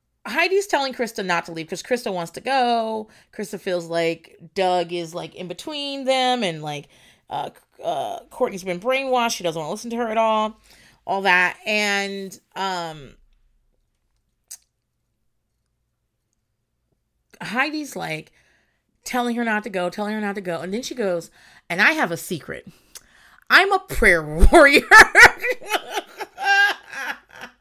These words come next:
"I'm a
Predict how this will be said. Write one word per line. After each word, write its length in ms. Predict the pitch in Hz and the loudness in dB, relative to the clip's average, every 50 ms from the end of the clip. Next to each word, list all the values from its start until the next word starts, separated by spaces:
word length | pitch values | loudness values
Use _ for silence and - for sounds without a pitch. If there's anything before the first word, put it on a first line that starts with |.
| - - 160 175 - 247 - _ _ _ - - 110 170 - _ _ _ - - 185 - _ _ _ - - _ _ _ _ _ - - - _ - - - - - - - - - - - - - - - - - - _ _ - | -20 -18 -16 -14 -14 -16 -16 _ _ _ -20 -18 -18 -18 -20 _ _ _ -20 -20 -20 -20 _ _ _ -20 -20 _ _ _ _ _ -18 -18 -18 _ -20 -20 -20 -18 -18 -18 -18 -18 -18 -18 -20 -20 -20 -20 -20 -20 -20 -20 _ _ 4
"I'm 240 | - 294 349 381 | 6 6 6 6
a 120 | 415 427 | 4 2